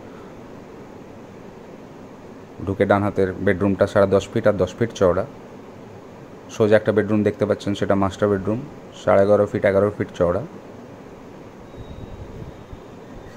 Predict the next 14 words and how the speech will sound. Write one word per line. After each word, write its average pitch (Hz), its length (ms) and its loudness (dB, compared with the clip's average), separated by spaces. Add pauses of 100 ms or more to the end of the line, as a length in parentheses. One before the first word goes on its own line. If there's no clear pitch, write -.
(380)
আর 87 140 0 (520)
ঢুকে 104 200 2 (100)
বাঁ 110 100 4
হাতে 127 200 0
একটা 92 200 2
বেডরুম 92 360 2
আছে, 117 180 -6 (1000)
সে 123 120 2
বেডরুমটাও 113 600 6
আপনারা 104 320 2 (800)
দেখে 101 240 2
নেবেন। 98 200 0 (240)
সেটা 101 160 2 (100)
নয় 104 140 6